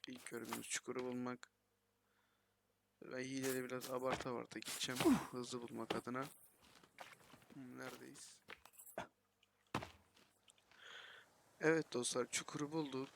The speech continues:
Şimdi çukurun açık tarafı var gördüğünüz gibi. Göl tarafı var. Göl tarafına doğru geçelim. Gördüğünüz gibi diğer bütün her yer ağaçlık kaplı. Tek bu taraf açık.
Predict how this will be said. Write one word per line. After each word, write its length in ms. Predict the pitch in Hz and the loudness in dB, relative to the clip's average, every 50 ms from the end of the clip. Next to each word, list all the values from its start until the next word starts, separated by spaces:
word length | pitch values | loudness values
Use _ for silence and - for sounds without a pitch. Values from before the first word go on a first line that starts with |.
| - - - | -16 -12 -4
Şimdi 460 | - - - 147 147 151 151 147 - - | -2 0 2 2 2 4 2 2 2 0
çukurun 460 | - - - - - - 147 143 147 - | -2 -4 -4 -8 -6 -4 -4 -4 -2 -4
açık 320 | 139 127 - - - - - | -2 2 2 2 2 0 -4
tarafı 360 | - 135 135 131 - 143 135 | -2 -2 -2 -2 2 4 6
var 120 | 120 110 | 6 6
gördüğünüz 560 | 107 104 110 110 110 113 113 113 110 110 110 | 4 2 0 0 0 0 -2 -2 -2 -2 -2
gibi. 380 | 110 107 107 127 131 131 - - - | -4 -2 0 0 0 0 0 -2 2
Göl 180 | 123 120 120 | 4 4 4
tarafı 460 | 117 - - 117 117 117 - - - 117 | 4 2 0 2 0 0 0 -2 -2 0
var. 280 | 117 117 127 - - - | 0 0 0 -2 -6 -4
Göl 140 | 151 143 | -4 -4
tarafına 520 | - - - 143 131 127 123 - 131 123 123 | -2 0 0 0 0 0 -2 -2 -4 -2 -2
doğru 300 | - 127 123 - 143 220 | -2 0 0 0 2 2
geçelim. 420 | 131 123 - - 117 - - 143 - - - _ _ _ - - - - - - - - - - - - | 0 0 0 -2 -2 -2 -4 -6 -8 -14 -20 _ _ _ -20 -20 -20 -20 -20 -18 -16 -16 -16 -18 -10 -4
Gördüğünüz 260 | 147 151 151 135 123 | -2 -2 0 0 -2
gibi 120 | 117 113 117 - - - - - - - - | -4 -6 -8 -10 -16 -20 -20 -20 -8 -2 2
diğer 300 | 147 143 139 135 131 131 | 4 4 4 4 2 -2
bütün 220 | 135 - - 139 | -8 -6 -2 0
her 160 | 127 123 123 | 0 2 2
yer 160 | 120 123 127 - - - | 2 0 -2 -4 -4 -2
ağaçlık 440 | - 135 127 127 - - - - - | 0 2 2 2 2 0 0 -2 -2
kaplı. 420 | - 160 143 - - - 156 151 | -4 -4 -4 -4 -6 -6 -6 -4
Tek 320 | - - 165 156 - - - | -2 -2 -2 -2 -2 -2 -4
bu 60 | 147 | -2
taraf 440 | - - 117 117 113 - - - - | 0 0 0 0 0 -2 -6 -8 -6
açık. 280 | 123 - - - - | -2 -2 -2 -2 -4